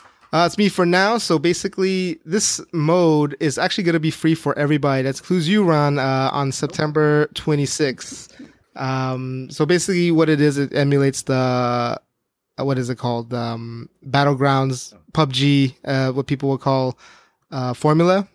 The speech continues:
I think it's the first game like this on console. Uh, I think Grand Theft Auto also came out with an expansion that has a similar mode. But this one's the one that closest, I guess,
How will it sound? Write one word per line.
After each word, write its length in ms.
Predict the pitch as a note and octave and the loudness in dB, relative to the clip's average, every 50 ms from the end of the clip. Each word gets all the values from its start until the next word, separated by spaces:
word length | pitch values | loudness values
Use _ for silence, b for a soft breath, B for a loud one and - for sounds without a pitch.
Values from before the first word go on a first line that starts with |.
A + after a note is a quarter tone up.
| _ - | _ -14
I 60 | - | -6
think 120 | C#3 D3+ D3 | -4 -2 -2
it's 100 | C3 C3+ | -2 -2
the 40 | C3+ | -2
first 280 | - D3 D3 - - | 0 0 0 0 0
game 260 | C#3+ C#3 C3+ C3+ C3+ | 0 2 2 0 0
like 240 | B2+ B2+ B2+ B2+ - | 0 0 -2 -2 -2
this 160 | - C3+ - | -2 -4 -2
on 240 | - - B2+ B2+ B2 | -2 -2 -2 -2 -4
console. 720 | - - - C#3 C3+ C3+ - - C3 B2 A#2+ A#2+ A#2+ - - | -4 -2 0 0 0 0 0 -2 0 0 0 0 -2 -2 -2
Uh, 280 | B2 B2 B2 A#2+ B2 | -2 -2 -2 -2 -2
I 60 | A#2+ | -2
think 160 | - D3 C#3+ B2+ | -2 -2 0 2
Grand 200 | C#3 C3+ C3 - | 2 2 2 2
Theft 160 | C3+ - - | 0 0 0
Auto 220 | A#2+ C3 C3 B2+ | 0 0 2 2
also 200 | B2 C3 - C3 | 0 0 -2 -4
came 220 | A#2+ - B2+ B2+ B2+ | -4 -2 -2 -2 0
out 80 | A#2+ | -2
with 120 | B2 A#2 B2+ | -2 -2 -4
an 60 | B2 | -4
expansion 460 | A#2 - - - B2+ B2 - B2 B2 | -6 -6 -6 -4 -4 -4 -4 -6 -4
that 100 | B2 B2 | -4 -2
has 320 | B2 B2+ B2+ B2 A#2+ - B B B B B B B B B - | 0 0 0 -2 -4 -6 B B B B B B B B B -10
a 60 | C3+ | -8
similar 300 | - - D3 C#3 C3+ C3 | -4 0 0 2 2 2
mode. 220 | C3 C#3 C3+ B2+ A#2+ | 2 2 2 2 2
But 100 | D#3 E3 | 2 2
this 120 | F3 - | 2 4
one's 160 | G3 F#3+ F3 E3 | 2 2 4 4
the 40 | |
one 140 | F3 E3+ D#3+ | 4 4 4
that 160 | D#3 D3 B2+ | 2 0 -2
closest, 520 | - - E3 D#3+ D3+ - D3 C#3 - - - | 0 0 2 2 2 2 0 -2 -2 -4 -6
I 80 | C3+ | -6
guess, 300 | C3 C3 C3+ C3+ - - | -2 -2 -2 -2 -2 -4